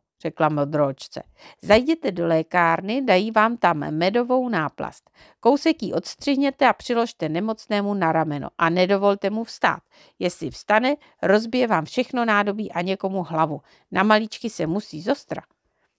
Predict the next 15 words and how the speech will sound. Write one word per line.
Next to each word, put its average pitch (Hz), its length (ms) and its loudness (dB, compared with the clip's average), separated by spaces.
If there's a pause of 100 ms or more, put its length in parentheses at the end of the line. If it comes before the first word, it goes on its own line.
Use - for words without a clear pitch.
(140)
Medunka 196 500 0
schovala 214 440 2
svoji 214 280 -4
trubičku 175 560 -8
do 147 120 -4
kufříku, 247 760 -4
podívala 185 520 2
se 185 140 -4
ještě 170 280 -2
jednou 156 280 -2
přísně - 540 -10
na 147 120 -4
Neználka 214 600 0
a 220 200 4
odešla. 147 440 -6